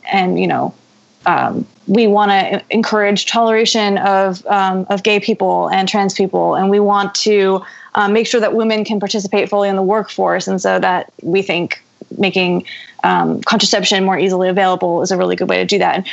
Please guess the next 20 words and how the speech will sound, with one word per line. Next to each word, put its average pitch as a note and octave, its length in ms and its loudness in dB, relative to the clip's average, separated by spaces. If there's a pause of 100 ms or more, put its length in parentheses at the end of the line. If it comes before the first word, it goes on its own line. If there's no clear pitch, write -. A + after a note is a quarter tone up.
we B3 80 2
hold, C#4+ 340 2
we B3 100 2
hold, B3+ 340 0 (160)
we A#3 120 0
hold C4+ 200 2
all D4 80 2
these G#3 200 -2
views. A#3 540 0 (320)
Um, A3 240 2
we A#3 140 2
ought A#3+ 280 0
to A3+ 60 0
find A3 300 -2
ways A3 240 0
to A3+ 140 -4
write G#3 360 0
laws G#3+ 460 2
that, F#3 280 -2
re-, G#3 80 -2